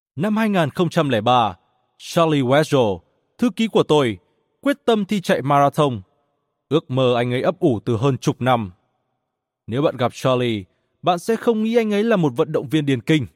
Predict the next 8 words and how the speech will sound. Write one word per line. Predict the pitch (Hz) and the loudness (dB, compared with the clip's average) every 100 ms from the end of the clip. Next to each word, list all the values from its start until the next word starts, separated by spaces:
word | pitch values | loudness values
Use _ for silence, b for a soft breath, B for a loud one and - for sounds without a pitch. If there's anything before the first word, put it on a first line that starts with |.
| _ _ _ _ _ _ _ _ - | _ _ _ _ _ _ _ _ -8
Các | 139 | -4
bài | 120 110 | -2 -2
báo | 104 120 | 0 0
về | 135 117 | 0 -2
điền | 113 104 | -2 -2
kinh | 127 113 | -2 -2
cho | - 113 | 0 2
biết, | 147 | 0